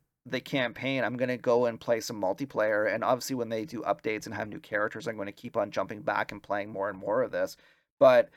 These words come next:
I'm not really the type of player that's going to sit there a-, and grind for, you know, a thousand <laughs> hours to, to, like, to find the ultimate armor set,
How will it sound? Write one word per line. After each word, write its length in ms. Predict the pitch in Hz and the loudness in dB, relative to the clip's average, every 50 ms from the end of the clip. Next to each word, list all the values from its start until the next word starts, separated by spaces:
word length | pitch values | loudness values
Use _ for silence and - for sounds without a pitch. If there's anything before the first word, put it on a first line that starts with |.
| - _ _ _ - | -20 _ _ _ 2
I'm 200 | 131 131 135 143 | 2 2 4 6
not 340 | 147 151 156 160 160 160 - - | 8 8 10 10 8 6 4 2
really 260 | 151 139 135 131 135 | 0 0 2 2 2
the 140 | 131 120 123 | 0 -2 -6
type 280 | - - 131 123 120 - | -4 2 2 2 2 2
of 120 | 123 - - | -4 -8 -4
player 380 | - 123 120 113 117 120 123 | 2 4 4 4 4 4 2
that's 240 | 110 120 110 - - | 2 0 0 0 -2
going 260 | - - 120 117 117 | -2 0 0 2 0
to 60 | 113 | -2
sit 240 | 107 - - 113 - | -4 -4 -6 -6 -4
there 220 | 113 107 110 113 110 | -2 -2 0 2 2
a-, 220 | 101 90 - 101 | 0 0 -2 -6
and 140 | 113 113 87 | -10 -10 -10
grind 580 | - 101 104 101 95 107 107 104 117 143 143 | -6 -2 0 0 0 0 -2 -2 -4 -8 -10
for, 560 | - - - 117 107 104 104 104 104 98 85 - - | -8 -4 -2 0 0 2 2 0 -2 -4 -6 -8 -10
you 80 | 113 | -8
know, 300 | 117 110 101 98 92 85 - - - _ - | -4 0 0 0 -2 -4 -16 -20 -20 _ -8
a 160 | 76 107 104 | -4 -4 -4
thousand 480 | 98 - - 113 101 101 110 113 - 110 | -4 -2 0 2 2 2 2 0 -2 -4
<laughs> 40 | 78 | -2
hours 560 | 98 - - 143 156 156 - 214 208 170 165 | -2 0 4 4 4 4 4 2 0 0 2
to, 180 | - 156 139 - | 2 2 2 2
to, 220 | - - - 135 135 | 0 2 4 4 6
like, 300 | 131 135 131 123 - - - - - _ _ | 6 6 4 4 2 -6 -20 -20 -20 _ _
to 100 | - 156 | 0 0
find 560 | 135 - - 131 127 131 139 143 143 143 135 117 | 2 6 6 8 8 8 6 6 4 2 0 0
the 160 | 123 123 - - | 0 -2 2 6
ultimate 640 | 123 131 139 135 - 143 135 135 135 127 123 - - | 8 8 8 8 6 2 6 8 8 8 6 4 0
armor 380 | 85 113 120 127 139 143 160 | 2 4 4 6 4 2 2
set, 420 | 160 - - 170 160 170 170 165 | 2 2 4 6 6 6 6 4